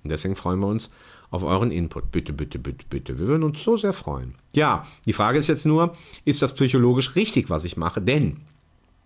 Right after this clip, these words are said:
ihr könnt euch erinnern, dass ich in den letzten Monaten oder ein, zwei Monaten habe ich so gesehen, ja, okay,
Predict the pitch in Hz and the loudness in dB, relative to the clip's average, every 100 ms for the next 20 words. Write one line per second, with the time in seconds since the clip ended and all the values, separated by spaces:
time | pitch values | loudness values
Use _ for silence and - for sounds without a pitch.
0 | _ - 92 87 123 123 101 98 139 - | _ -6 -4 0 2 2 2 2 0 -2
1 | - - - - 98 113 98 95 101 - | -14 -20 -16 -4 0 4 4 6 4 2
2 | 123 123 - - - - - - - 117 | 0 0 -6 -20 -20 -20 -20 -8 2 6
3 | 143 160 185 220 160 110 117 143 135 87 | 6 8 6 6 4 2 2 2 4 4
4 | 92 117 101 98 107 147 123 117 123 110 | 2 2 2 4 4 4 2 0 0 -2
5 | 98 110 127 143 117 117 131 131 107 - | 2 4 4 4 2 2 2 0 -2 -2
6 | - 123 139 156 | 2 4 4 2